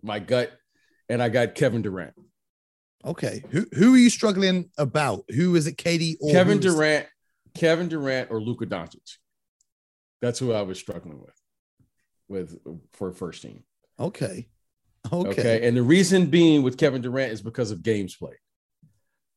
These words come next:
Speaker 1: Wasn't because of anything else other than, you know, he hasn't played, what, he's only played in about fifty, maybe fifty games or so this year, uh, if that many. Um, but those are my five. So I have Giannis, Joel Embiid,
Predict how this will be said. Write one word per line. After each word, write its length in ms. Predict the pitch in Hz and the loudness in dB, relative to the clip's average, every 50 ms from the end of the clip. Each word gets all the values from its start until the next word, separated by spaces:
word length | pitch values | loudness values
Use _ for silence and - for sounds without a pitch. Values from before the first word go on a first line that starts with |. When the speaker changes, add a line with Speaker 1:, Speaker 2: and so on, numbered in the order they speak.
| _ _ _ - | _ _ _ 0
Speaker 1:
Wasn't 280 | 110 143 156 165 165 | 2 4 4 4 2
because 320 | 147 143 143 147 127 113 110 | 0 2 4 2 2 2 2
of 140 | 120 104 101 | -2 0 0
anything 340 | 113 113 107 - 107 101 | 0 -2 -2 -4 -4 -6
else 180 | 107 101 95 - | -6 -6 -8 -6
other 240 | - 110 110 113 113 | -6 -4 -4 -2 -4
than, 480 | 107 107 104 104 98 95 92 90 85 | -4 -4 -4 -4 -4 -6 -6 -8 -6
you 100 | 87 107 | -6 -6
know, 80 | 104 98 | -6 -4
he 120 | 95 113 127 | -2 0 0
hasn't 320 | 123 120 117 113 107 90 | 0 0 0 -2 -6 -6
played, 500 | - - 123 120 113 107 101 101 98 - - | -2 0 0 2 2 2 0 -2 -4 -6 -4
what, 140 | 104 104 98 | -6 -4 -4
he's 160 | 107 110 104 | -4 -4 -2
only 140 | 117 113 104 | -2 -2 -2
played 240 | 92 - 110 107 98 | -2 -2 -2 -2 -2
in 60 | 95 | -4
about 220 | 92 90 87 - | -6 -6 -8 -6
fifty, 520 | - 110 95 _ - 101 101 101 98 92 - _ - _ _ | -8 -10 -10 _ -10 -10 -8 -8 -10 -10 -12 _ -20 _ _
maybe 220 | - 104 107 101 104 | -8 -8 -6 -6 -8
fifty 260 | - - 110 - 110 | -8 -8 -8 -6 -6
games 280 | 95 104 104 104 101 110 | -6 -6 -6 -6 -8 -10
or 40 | |
so 300 | 110 120 117 120 131 - _ _ _ _ _ _ _ - | -10 -10 -10 -10 -10 -14 _ _ _ _ _ _ _ -12
this 180 | 131 127 127 - | -12 -12 -10 -8
year, 240 | 135 135 143 175 _ _ _ _ _ _ _ _ _ _ _ - | -10 -10 -10 -12 _ _ _ _ _ _ _ _ _ _ _ -12
uh, 280 | - 95 101 98 92 - | -8 -6 -4 -4 -4 -4
if 200 | - 110 120 - | -4 -6 -6 -2
that 200 | 113 110 117 107 | 0 0 0 0
many. 300 | 117 120 120 139 165 175 - _ _ _ _ _ _ _ _ _ _ _ | 0 -2 -2 -2 -4 -8 -12 _ _ _ _ _ _ _ _ _ _ _
Um, 500 | - 101 98 95 92 92 92 90 90 90 | -8 -6 -4 -4 -4 -4 -6 -6 -6 -4
but 160 | 87 110 117 101 | -4 -4 0 2
those 260 | 131 139 147 143 151 | 4 4 4 4 2
are 60 | 143 | 2
my 120 | 127 123 | 0 0
five. 320 | 113 - 131 117 104 95 - | -2 -2 -2 -2 -2 -2 -4
So 120 | - 117 | -6 -6
I 60 | 107 | -4
have 140 | 113 110 92 | -4 -6 -6
Giannis, 640 | 95 98 120 123 131 139 151 160 165 160 - - - | -4 -4 -2 -2 -2 -2 -2 -2 -4 -6 -8 -16 -14
Joel 320 | - - 117 120 123 131 131 | -8 -6 -2 2 2 2 2
Embiid, 600 | 127 131 131 117 117 123 120 120 120 113 113 | 2 -2 -2 -2 -2 -2 -2 -2 -4 -6 -8